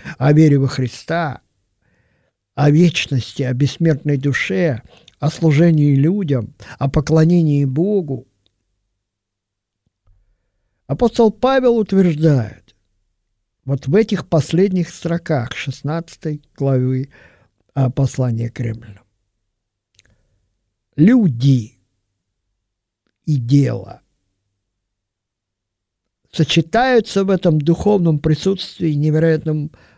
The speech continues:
образом». Я всегда говорил, а, и это не моя мысль, что очень важно вообще в жизни иметь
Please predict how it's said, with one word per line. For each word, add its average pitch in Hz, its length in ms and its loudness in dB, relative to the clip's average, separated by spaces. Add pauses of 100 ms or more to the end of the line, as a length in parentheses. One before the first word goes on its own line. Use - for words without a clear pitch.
(120)
образом». 135 420 0
Я 180 160 2
всегда 196 320 0
говорил, 214 640 2 (840)
а, 151 200 2
и 196 200 0
это 208 200 2
не 190 120 2
моя 180 280 4
мысль, 175 500 0 (1400)
что 190 520 -2
очень 214 400 0
важно 156 640 2 (760)
вообще 196 400 2
в 170 60 0
жизни 131 640 0 (1400)
иметь 214 560 -2